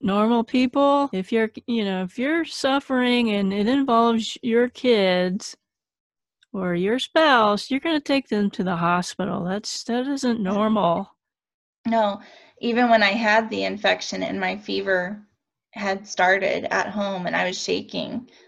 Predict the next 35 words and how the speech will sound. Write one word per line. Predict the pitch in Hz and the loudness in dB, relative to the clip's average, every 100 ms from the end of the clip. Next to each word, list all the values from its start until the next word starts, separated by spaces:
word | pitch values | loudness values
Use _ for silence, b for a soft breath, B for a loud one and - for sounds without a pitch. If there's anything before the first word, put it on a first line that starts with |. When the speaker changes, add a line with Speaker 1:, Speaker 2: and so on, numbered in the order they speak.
| b | b
Speaker 2:
like, | 190 190 | 0 2
I | 196 | 2
was, | 190 190 196 - | 2 0 -2 -4
I | 190 | -2
couldn't | 185 247 247 - _ | -2 -6 -6 -10 _
stop, | - - 190 - | -10 -2 0 0
like, | - | 0
I | 175 | 0
would | 185 | 0
shake | - 202 196 185 | -2 0 0 0
out | 165 170 | 0 0
of | |
the | 175 | -4
blue. | 175 185 185 | -4 -2 0
My | 170 170 | -2 -2
body | 170 170 170 | -2 -2 -4
would | 165 165 | -6 -8
just, | 170 165 165 - - B B B | -6 -6 -6 -14 -20 B B B
that's | 202 196 - - - | 4 4 2 -16 -10
how | 202 180 175 | 0 2 2
far | - 190 180 180 190 | 2 4 4 4 2
the | 190 180 - - | -2 -2 -6 -10
infection | 185 185 175 - 185 | -6 -2 -2 -4 -6
had | 202 170 | -6 -6
progressed. | 196 175 - 196 190 180 208 _ B B B | -6 -6 0 2 2 0 -4 _ B B B
And | 180 180 | -2 -2
he | 202 180 | -2 -4
still | - 180 | 0 2
was | 170 170 | 2 -2
kind | - 175 | -4 -4
of | 165 | -4
telling | - 175 170 | -6 -6 -6
me | - | -4
that | 170 - | -4 -2
I | 85 82 | -4 -6